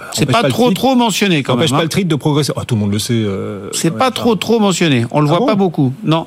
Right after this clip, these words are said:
Speaker 1: à part dans le rapport financier, moi je l'ai pas lu dans beaucoup de documents quand même.
Speaker 2: Ah oui, d'accord. Bon, alors on est à plus de huit cents dollars aujourd'hui sur Nvidia, plus, euh,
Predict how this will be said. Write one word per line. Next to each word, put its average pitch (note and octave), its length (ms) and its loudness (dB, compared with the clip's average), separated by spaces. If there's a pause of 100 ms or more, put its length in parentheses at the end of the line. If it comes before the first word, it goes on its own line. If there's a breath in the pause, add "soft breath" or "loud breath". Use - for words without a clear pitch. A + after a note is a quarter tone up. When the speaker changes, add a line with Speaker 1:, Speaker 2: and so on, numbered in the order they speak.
(120)
Speaker 1:
à E3+ 80 0
part G3 240 0
dans D#3 80 2
le D3+ 60 0
rapport D3+ 240 -2
financier, E3 420 0
moi G3+ 120 2
je D3 60 -2
l'ai E3 100 2
pas E3 140 -2
lu F#3+ 120 0
dans F3+ 100 2
beaucoup D#3 260 0
de D#3+ 60 -2
documents E3 380 0
quand E3 160 0
même. G#2 160 0 (560 loud breath)
Speaker 2:
Ah G#3 120 0
oui, D#2 120 0
d'accord. - 320 -4 (240)
Bon, A#3+ 300 -2
alors A2 180 2
on C3 80 4
est C3+ 40 4
à C3+ 60 2
plus - 160 -2
de C3+ 60 2
huit C3+ 80 2
cents D3+ 160 2
dollars C3 260 2
aujourd'hui A#2+ 220 2
sur A#2+ 160 0
Nvidia, A2+ 320 2
plus, B2+ 400 -4
euh, G#2 200 2